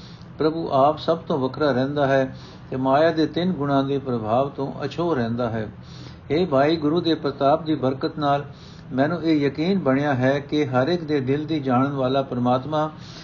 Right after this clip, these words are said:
ਸਭ ਵਿੱਚ ਵਿਆਪਕ ਹੋ ਕੇ ਸਭ ਕਰਨ ਤੋਂ, ਕਰਨ ਤੇ ਜੀਵਾਂ ਪਾਸੋਂ ਕਰਾਉਣ ਦੀ ਸਮਰੱਥਾ ਰੱਖਦਾ ਹੈ। ਇਤਨੇ ਖਲ-, ਖਲਜਗਨ ਵਾਲਾ ਹੁੰਦਾ ਹੋਇਆ ਵੀ,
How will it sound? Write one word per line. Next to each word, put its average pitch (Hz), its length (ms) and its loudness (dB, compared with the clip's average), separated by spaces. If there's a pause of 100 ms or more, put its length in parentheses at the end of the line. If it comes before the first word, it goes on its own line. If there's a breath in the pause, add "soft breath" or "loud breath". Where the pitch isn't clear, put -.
(180 loud breath)
ਸਭ 175 280 4
ਵਿੱਚ 160 200 -2
ਵਿਆਪਕ 131 400 2
ਹੋ 120 180 0
ਕੇ 143 280 -2 (380 loud breath)
ਸਭ 180 280 2 (200)
ਕਰਨ 143 260 2
ਤੋਂ, 156 320 -4 (260)
ਕਰਨ 160 240 4
ਤੇ 170 180 0
ਜੀਵਾਂ 139 320 2
ਪਾਸੋਂ 147 360 -2
ਕਰਾਉਣ 131 320 2
ਦੀ 147 160 -2
ਸਮਰੱਥਾ 135 480 -2
ਰੱਖਦਾ 127 360 0
ਹੈ। 127 240 0 (560 loud breath)
ਇਤਨੇ 175 300 2
ਖਲ-, 151 320 0 (180)
ਖਲਜਗਨ 165 640 2 (560 loud breath)
ਵਾਲਾ 139 280 4
ਹੁੰਦਾ 131 340 2
ਹੋਇਆ 135 300 4
ਵੀ, 139 380 0